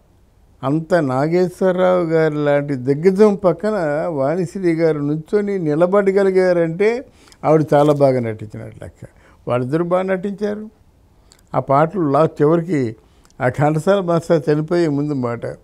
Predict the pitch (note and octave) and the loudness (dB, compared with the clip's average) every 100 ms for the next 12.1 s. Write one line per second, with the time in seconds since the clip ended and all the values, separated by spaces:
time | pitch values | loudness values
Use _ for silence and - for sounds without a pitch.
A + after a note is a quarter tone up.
0 | _ _ _ _ _ - - D3 D3 C#3+ | _ _ _ _ _ -8 -2 0 0 2
1 | C3+ C#3+ C#3 D3 C3+ C3+ C3+ B2+ B2+ B2+ | 2 2 0 -2 -2 -2 0 0 0 -2
2 | B2+ A#2+ C3 A#2+ A#2+ B2+ B2 C3 C3 C3+ | -4 -4 -4 -2 -2 -4 -4 -4 -2 -4
3 | B2+ C3 B2+ B2 C#3+ B2+ B2+ B2+ B2 B2 | -4 -4 -4 -4 -6 -6 -6 -6 -6 -4
4 | B2+ B2 B2 A#2+ A#2 A#2 A#2 - - - | -4 -6 -8 -8 -8 -10 -14 -20 -20 -20
5 | - _ C#3 B2+ B2 C3+ D3+ D3+ C#3+ D3 | -20 _ 0 2 2 0 0 0 0 -2
6 | C#3+ D3 C#3 D3+ D#3+ D3+ D3 C#3+ D3+ D3+ | -4 -2 -2 -2 -2 -2 -2 0 0 0
7 | D3 C#3+ A#2 - - _ _ _ _ - | 0 -2 -4 -12 -20 _ _ _ _ -4
8 | B2+ C3+ C#3+ C#3+ D3 D3+ C#3+ - D3+ D3 | -2 0 -2 -2 0 0 0 0 0 2
9 | D3+ D3 D3 C#3+ D#3+ D#3 D#3+ D3+ D3 D#3 | 0 0 -2 0 -2 0 -2 0 2 2
10 | D3+ D#3+ D#3 D3+ B2+ B2+ C#3 D3+ D3+ D#3 | 2 2 2 0 0 0 0 0 0 0
11 | E3 D#3+ D#3 D#3+ D#3+ D#3 D3+ C#3 B2+ A#2+ | 0 0 -2 -4 -4 -2 -2 -4 -6 -6
12 | A#2 | -8